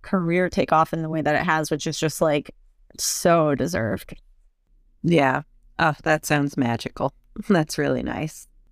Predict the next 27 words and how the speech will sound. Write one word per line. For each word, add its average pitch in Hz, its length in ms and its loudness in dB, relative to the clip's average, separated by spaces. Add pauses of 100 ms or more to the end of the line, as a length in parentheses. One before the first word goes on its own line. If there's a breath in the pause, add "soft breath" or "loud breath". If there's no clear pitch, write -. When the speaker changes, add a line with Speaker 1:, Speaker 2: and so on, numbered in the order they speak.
(100)
Speaker 2:
Okay, 160 280 4
the 151 100 0
last 156 320 2
line 175 240 2
in 170 160 2
your 160 160 4
acknowledgements 147 960 0
Speaker 1:
Uh-huh. 226 640 0 (280)
Speaker 2:
<laughs> - 280 -14
in, 247 280 6 (120)
in 196 220 0
your 185 160 2
book. 180 280 0 (360)
You're 269 160 8
talking 220 240 2
about 180 180 4
your 185 80 0
family, 220 460 2
how 196 120 6
much 175 300 0
you 185 140 4
love 196 300 4
them. 190 300 4
Thank 175 240 0
you, 185 100 -2
thank 214 340 2
you. 208 320 2